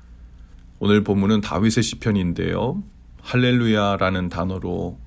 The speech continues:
시작합니다. 할렐루야, 내 영혼아, 여호와를 찬양하라.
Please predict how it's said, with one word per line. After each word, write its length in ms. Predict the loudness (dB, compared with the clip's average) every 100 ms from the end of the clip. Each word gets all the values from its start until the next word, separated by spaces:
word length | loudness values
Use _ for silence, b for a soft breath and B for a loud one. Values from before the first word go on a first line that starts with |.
| b b
시작합니다. 840 | -10 -4 -2 -2 -4 -4 -6 -8 -12 -16 -20 -20 -20 -20 -20 B B B -6
할렐루야, 520 | 2 4 4 4 6
내 160 | 4
영혼아, 600 | 4 2 2 2 2 0 -4
여호와를 760 | -2 0 2 0 0 -2 -4 -8
찬양하라. 760 | -10 -4 -2 -2 -4 -8 -10 -14